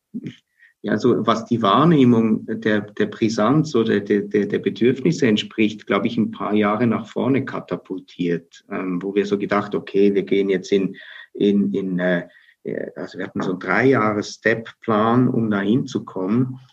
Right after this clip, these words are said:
äh, haben wir das versucht, jetzt halt wirklich auch zu komprimieren und sind jetzt an der Stelle und sagen, okay, wir sind schon fast da und jetzt geht's schon wieder darum,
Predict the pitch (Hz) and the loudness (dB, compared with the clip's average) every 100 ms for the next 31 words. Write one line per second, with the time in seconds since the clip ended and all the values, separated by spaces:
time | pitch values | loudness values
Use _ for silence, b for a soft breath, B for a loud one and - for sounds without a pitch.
0 | B - 101 101 107 107 101 - 101 120 | B -6 -2 2 2 2 0 -2 -4 -4
1 | 117 113 107 107 - 107 123 - 107 - | -2 -4 -2 -2 0 -2 0 -2 -2 -4
2 | 110 117 107 - 104 101 123 139 110 101 | -8 -2 -2 0 -2 2 4 4 2 2
3 | 107 104 101 104 98 101 101 104 104 101 | 2 2 0 0 0 0 0 0 0 0
4 | 98 92 92 131 120 101 107 107 104 - | -2 -4 0 2 2 0 -2 -2 -6 -6
5 | 98 - 98 98 143 135 B B - 104 | -8 -4 -2 0 0 -4 B B -4 -2
6 | 104 - 110 113 113 107 110 113 110 107 | -2 0 0 0 -2 0 2 2 2 2
7 | 110 107 | 2 2